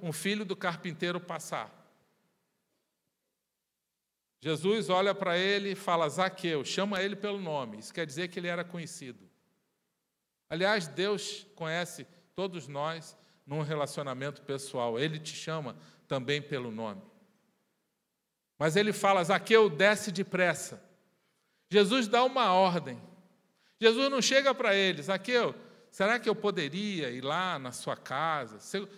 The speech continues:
você poderia me receber? Você tem algum compromisso hoje à noite? Ele fez isso, sim ou não? Ele deu uma ordem. Zaqueu,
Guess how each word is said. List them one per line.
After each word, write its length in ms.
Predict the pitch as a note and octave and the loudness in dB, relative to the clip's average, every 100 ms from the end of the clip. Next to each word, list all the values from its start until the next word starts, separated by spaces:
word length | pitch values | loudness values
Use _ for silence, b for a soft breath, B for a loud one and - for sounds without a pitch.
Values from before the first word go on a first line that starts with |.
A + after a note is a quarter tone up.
| - | -10
você 140 | C4+ | -8
poderia 400 | C#4+ A3+ G#3 G3+ | -4 -2 -2 -2
me 80 | F#3 | -4
receber? 1000 | D3+ D#3 D3+ A2 C3 D3 E3 B2+ F#2+ - _ _ _ _ _ _ _ _ _ _ _ _ _ _ _ _ _ _ _ _ _ _ _ _ _ _ _ - | -6 -6 -6 -6 -6 -6 -6 -8 -12 -20 _ _ _ _ _ _ _ _ _ _ _ _ _ _ _ _ _ _ _ _ _ _ _ _ _ _ _ -4
Você 80 | G#3+ | -2
tem 160 | A3 | 2
algum 260 | C4 A3 G#3 | 2 2 0
compromisso 1080 | F#3+ F#3+ F3+ D#3 C#3+ E3+ G3 E3 - - B2+ | -2 -4 -2 -6 -4 -4 -2 -4 -6 -10 -8
hoje 200 | C3 A#2+ | -6 -6
à 60 | |
noite? 720 | A2+ A#2+ D3+ C#3 G#2+ - - _ _ _ _ _ _ _ _ _ _ _ _ _ _ _ _ _ _ _ | -8 -6 -6 -6 -10 -18 -20 _ _ _ _ _ _ _ _ _ _ _ _ _ _ _ _ _ _ _
Ele 140 | - F3 | -4 -2
fez 300 | F3 E3 F#3+ | 0 0 2
isso, 320 | F#3 F3 - | 2 0 -2
sim 100 | A3 | 0
ou 100 | G#3 | 0
não? 320 | E3+ A#2+ F#2+ - - _ _ _ _ _ _ _ | 0 -4 -8 -20 -20 _ _ _ _ _ _ _
Ele 140 | D3 | -6
deu 140 | C#3+ F3+ | -4 -2
uma 160 | F#3 | 0
ordem. 440 | D#3 D#3+ D3 A2+ F#2+ - - | 2 2 0 -8 -14 -18 -6
Zaqueu, 560 | D#3 D3 - F#3 E3 | -2 -2 0 0 0